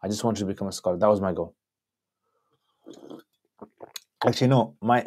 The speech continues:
goal was that I wanted to understand the deen. That's, it was a very vague goal. I wanted to understand the deen. I don't know exactly know what that means. I, I wanna understand the deen.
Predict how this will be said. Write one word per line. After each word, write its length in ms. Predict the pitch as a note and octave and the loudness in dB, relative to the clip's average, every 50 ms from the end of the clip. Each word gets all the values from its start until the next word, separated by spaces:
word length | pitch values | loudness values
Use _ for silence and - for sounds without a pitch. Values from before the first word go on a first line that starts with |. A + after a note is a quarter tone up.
| C3 A2 | 4 10
goal 220 | C#3 D#3 E3 D3+ | 12 12 12 12
was 340 | C3+ C3+ C3+ C#3+ C#3 - - | 12 12 12 12 10 0 0
that 140 | - - - | 2 2 4
I 80 | A2+ | 4
wanted 360 | A2+ A2 B2+ C#3 C#3+ B2+ C3 | 4 4 4 2 2 0 -4
to 100 | - C3 - | -6 -6 -4
understand 520 | A#2+ A#2 G#2+ G#2+ - - A#2+ A2+ A2 G2+ | -2 -4 -4 -4 -6 -4 -4 -2 -2 -2
the 60 | G2 | -2
deen. 260 | F2 F#2 G2+ G2 F#2+ - _ _ _ _ _ _ _ _ _ _ _ _ _ _ _ _ _ _ _ _ _ _ _ _ - | -2 -4 -4 -6 -6 -10 _ _ _ _ _ _ _ _ _ _ _ _ _ _ _ _ _ _ _ _ _ _ _ _ 2
That's, 260 | A#2 A2+ A2+ A2 A#2 | 2 2 2 0 0
it 60 | B2 | 2
was 140 | B2 A#2+ A2 | 2 4 4
a 100 | B2 A#2+ | 4 6
very 340 | A#2 C#3 D3 D#3 D3+ C#3 B2 | 8 10 10 10 10 10 8
vague 500 | G#2 F#2 G2+ C3+ C3+ C#3+ C3+ B2+ G#2+ G2+ | 4 4 6 6 8 8 8 6 4 4
goal. 320 | A#2 A#2+ A2 G2+ F#2 F2 - _ _ _ _ _ _ _ _ _ _ _ - | 6 6 6 6 4 0 -6 _ _ _ _ _ _ _ _ _ _ _ -4
I 100 | F#2+ G#2 | -2 0
wanted 340 | G#2+ A#2 B2 C3 A#2+ - - | 2 2 2 2 -2 -2 -2
to 100 | B2 G2 | -4 -2
understand 460 | G#2 G#2+ G#2+ G#2 - - G#2 G2+ F#2+ | -2 -2 -4 -4 -4 -6 -6 -4 -4
the 60 | F#2 | -6
deen. 220 | E2+ F#2 F2+ F2+ E2+ - | -6 -6 -8 -10 -12 -12
I 80 | - G2 | -8 -2
don't 160 | A2 A#2 A#2 | 0 0 0
know 60 | A#2 | 0
exactly 360 | A2+ A2 A2 A2+ A2 - A2 | 0 2 0 0 0 0 -2
know 100 | A2 A2 | 0 2
what 200 | G#2 G#2+ A2+ G#2+ | 4 4 4 4
that 160 | F#2+ G2+ G2 A2 | 2 0 0 0
means. 280 | A2 A2+ A2 G2+ - | -2 0 0 -2 -4
I, 180 | - - G2+ G2+ | -6 -10 -10 -8
I 160 | - F#2+ G2+ | -6 -4 -2
wanna 220 | G2+ G#2+ A2 A2 | -2 0 0 -2
understand 400 | - G#2 G#2 - - - G#2 G2 | -2 -2 -4 -4 -4 -6 -6 -4
the 60 | F#2+ F2+ | -4 -4
deen. 220 | G2 F#2+ F2 | -4 -4 -6